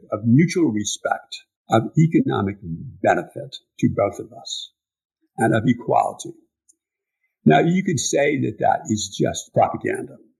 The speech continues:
but when you hear it over and over and over again, and then you start to hear the Global South saying the same thing over and over and over again, you start to say, "Maybe this is real,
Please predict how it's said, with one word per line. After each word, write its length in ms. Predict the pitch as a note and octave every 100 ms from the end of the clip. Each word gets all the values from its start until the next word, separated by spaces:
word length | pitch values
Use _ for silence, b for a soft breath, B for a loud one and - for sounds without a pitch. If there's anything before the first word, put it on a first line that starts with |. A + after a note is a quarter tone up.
| _
but 140 | A2 C3+
when 140 | C3
you 140 | A#2+ -
hear 200 | G#3 F#3+
it 80 | - -
over 540 | C#3 E3 C#3+ C#3+ -
and 200 | C3+ A#2 -
over 460 | B2 B2+ B2 A#2+ - C#3+
and 140 | G2+ - -
over 340 | A2+ A2+ G#2
again, 400 | - A#2+ - - _
and 160 | C3 A2+
then 100 | B2
you 100 | A2+
start 440 | - D2 - -
to 80 | A#2
hear 460 | G#2 C#3 C3 A2 - b b _
the 100 | A2+
Global 280 | C3 B2+ A#2+
South 360 | - A#2 - -
saying 300 | - A2 G#2+
the 80 |
same 440 | - - C3+ C#3+ G#2
thing 400 | - F#2+ - - _ _ _ -
over 420 | B2 C3 B2 A#2
and 120 | A2 -
over 240 | A2 G2+
and 120 | -
over 200 | F#2+ -
again, 340 | E2+ - - B2+
you 120 | B2
start 360 | - C#3 C#3+ -
to 60 |
say, 320 | A2+ A#2 G2 F#2 b b _
"Maybe 420 | B2 F3+ F3+ D#3+
this 220 | B2 B2+ G#2+
is 180 | F#2 G#2
real, 460 | B2+ F#2+ - -